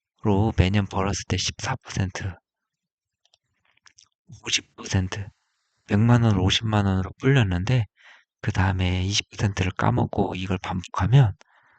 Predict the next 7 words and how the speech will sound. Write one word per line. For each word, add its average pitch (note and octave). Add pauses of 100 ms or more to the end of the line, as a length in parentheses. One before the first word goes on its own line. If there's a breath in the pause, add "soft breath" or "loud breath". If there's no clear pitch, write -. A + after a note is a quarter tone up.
(1000 soft breath)
십 -
퍼센트 B2+
번 F#2+
사람보다 F#2
못 -
벌어요. F2+ (1120)
대단하죠? G2